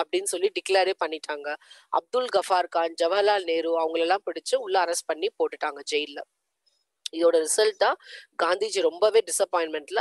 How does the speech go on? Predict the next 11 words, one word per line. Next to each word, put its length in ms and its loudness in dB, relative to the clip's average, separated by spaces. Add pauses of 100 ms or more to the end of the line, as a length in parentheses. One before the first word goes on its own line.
(160)
அடுத்து 300 -2 (460)
திரும்ப 280 0
அந்த 180 -8
civil 280 -2
disobedience 500 -2
மூவ்மெண்ட்டை 400 -4
வந்து 240 -6
launch 320 -2
பண்றாரு, 340 -6 (120)
relaunch 440 -2
பண்றாரு. 340 -12